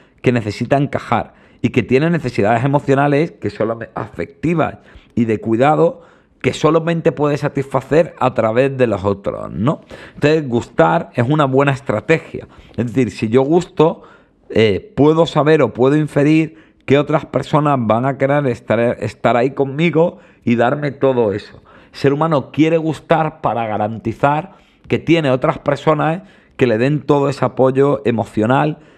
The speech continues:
y también como herramienta de validación. Y esto, pues, simplemente es darwinismo y que los seres humanos somos así. Así que es imposible que no te afecte. Claro, tenemos esa tendencia biológica y la sociedad de consumo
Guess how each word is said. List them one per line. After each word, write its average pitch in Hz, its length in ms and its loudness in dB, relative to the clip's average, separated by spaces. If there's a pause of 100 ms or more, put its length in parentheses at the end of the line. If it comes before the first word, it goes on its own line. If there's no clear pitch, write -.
(120)
y - 80 -2
también 123 460 -2
como 131 200 -2
herramienta 117 640 -8
de 104 100 -6
validación. 92 600 -8 (180)
Y 107 140 -4
esto, - 440 -2 (240)
pues, - 160 -6
simplemente 135 800 -2
es 190 80 -4 (400)
darwinismo 139 840 -4
y 113 100 -4
que 104 120 -4
los 101 120 -4
seres 127 240 0
humanos 127 340 0
somos 127 300 -2
así. 113 320 -4 (260)
Así - 200 -6
que 92 100 -4
es 139 80 -2
imposible 139 580 0
que 110 100 -4
no 107 140 -2
te - 80 -4
afecte. - 480 -12 (600)
Claro, - 320 -2 (380)
tenemos 135 340 0
esa 147 200 -2
tendencia 143 440 -2
biológica 139 800 0
y 110 120 0
la 92 200 -2
sociedad 107 500 -2
de 143 140 -2
consumo 139 640 -4